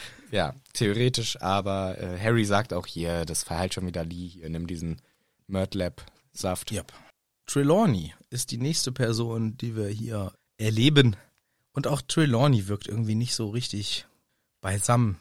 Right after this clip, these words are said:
Speaker 2: Eher so ein bisschen verwirrt und sehr besorgt und ängstlich. Und sie stinkt auch sehr dolle nach Alkohol.
Speaker 1: Ja.
Speaker 2: Also, boah, das, die scheint auch auf Bewährung zu sein.
Speaker 1: Genau, das wissen wir auch mehr oder weniger. Die Umbridge ist nämlich offensichtlich auch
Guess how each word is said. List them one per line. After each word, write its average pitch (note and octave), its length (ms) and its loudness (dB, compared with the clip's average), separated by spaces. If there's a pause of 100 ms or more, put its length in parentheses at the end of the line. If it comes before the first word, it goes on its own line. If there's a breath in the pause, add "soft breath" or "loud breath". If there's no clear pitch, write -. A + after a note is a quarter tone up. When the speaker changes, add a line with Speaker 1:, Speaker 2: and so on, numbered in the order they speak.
Speaker 2:
Eher A2+ 180 -4
so A2+ 80 -2
ein G#2+ 80 -2
bisschen G2 500 -4 (260)
verwirrt B2 680 2
und G#2+ 160 0
sehr A#2 140 -2
besorgt A#2 600 0
und A2 120 0
ängstlich. A2+ 560 -2
Und A2 80 -6
sie G#2 80 -4
stinkt - 340 -2
auch A#2 80 -6
sehr C3+ 360 -6
dolle C3 220 -2
nach B2 200 0
Alkohol. C3+ 680 0
Speaker 1:
Ja. G2 400 0 (380)
Speaker 2:
Also, A#2 480 -2
boah, C3 500 0
das, - 420 -2 (420 soft breath)
die A#2+ 100 0
scheint D3 300 6
auch D#3 340 10
auf A2 180 -2
Bewährung B2 540 8
zu A#2 140 0
sein. G#2 340 0 (500)
Speaker 1:
Genau, D3 260 8
das G#2 180 0
wissen D3+ 180 2
wir C#3+ 80 6
auch B2+ 80 2
mehr C3 140 4
oder B2+ 140 2
weniger. A#2+ 260 2
Die A#2 120 0
Umbridge A#2+ 400 2
ist A#2 160 -2
nämlich A2 340 -2
offensichtlich A2+ 720 -6
auch F#2 300 -6